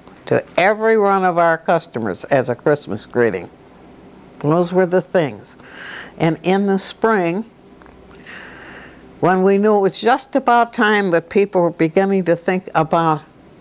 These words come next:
their cottage, I would have lists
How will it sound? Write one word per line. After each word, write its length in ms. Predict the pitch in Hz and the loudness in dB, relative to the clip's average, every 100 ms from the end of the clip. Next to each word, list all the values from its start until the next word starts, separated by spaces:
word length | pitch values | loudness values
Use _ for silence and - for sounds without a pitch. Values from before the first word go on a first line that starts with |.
| - - | -20 0
their 180 | 147 131 | 0 0
cottage, 640 | - 190 170 117 101 - - - - - - - - - - - - - - - - | 0 0 0 -2 -6 -8 -20 -20 -20 -20 -20 -20 -20 -20 -20 -20 -20 -20 -20 -20 -4
I 160 | - 180 | 0 2
would 200 | 190 185 | 2 2
have 360 | 202 175 165 175 | 2 2 0 2
lists 640 | 185 220 - - - - | 2 2 -2 -4 -6 -6